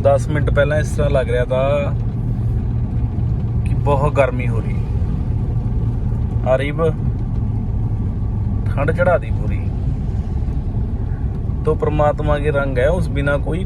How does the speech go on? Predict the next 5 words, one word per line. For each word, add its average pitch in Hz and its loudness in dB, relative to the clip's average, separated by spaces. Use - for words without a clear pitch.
ਕੁਛ - -2
ਨਹੀਂ 131 -2
ਕਰ - -2
ਸਕਦਾ। - -2
ਉਹ 143 -2